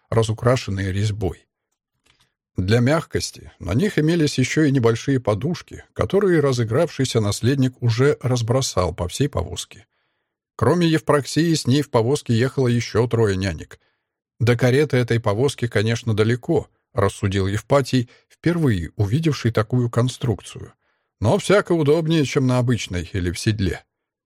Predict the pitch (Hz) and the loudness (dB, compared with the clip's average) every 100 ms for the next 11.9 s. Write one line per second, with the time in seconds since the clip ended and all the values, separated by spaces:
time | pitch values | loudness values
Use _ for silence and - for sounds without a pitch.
0 | _ _ - 147 202 220 180 117 117 - | _ _ -2 0 2 2 0 0 -4 -4
1 | 80 - _ _ _ _ _ _ _ _ | -12 -12 _ _ _ _ _ _ _ _
2 | _ _ _ _ _ - 113 - 240 180 | _ _ _ _ _ 0 0 2 2 2
3 | 180 160 151 190 - 156 185 156 135 131 | 0 2 2 2 0 0 2 2 2 2
4 | 123 120 120 107 98 - 98 - 107 107 | 2 0 -2 -4 -4 -2 -4 0 -2 0
5 | 113 123 120 107 104 104 117 104 104 120 | -2 2 2 2 -2 0 2 2 0 -4
6 | 165 151 - - - _ _ - 98 110 | 0 -2 -2 -10 -18 _ _ -6 -2 2
7 | 226 202 185 151 175 143 131 180 147 139 | 2 2 0 2 2 4 2 0 0 0
8 | 117 110 110 113 127 - 127 123 92 85 | 0 0 0 0 -4 0 0 0 -2 -4
9 | - - - _ _ _ _ _ _ _ | -6 -8 -14 _ _ _ _ _ _ _
10 | 113 117 131 123 139 123 113 107 - 101 | 0 2 2 2 2 0 0 -2 -4 -4
11 | 95 101 104 - 101 127 120 113 101 | -2 0 -2 -2 -2 0 0 0 -2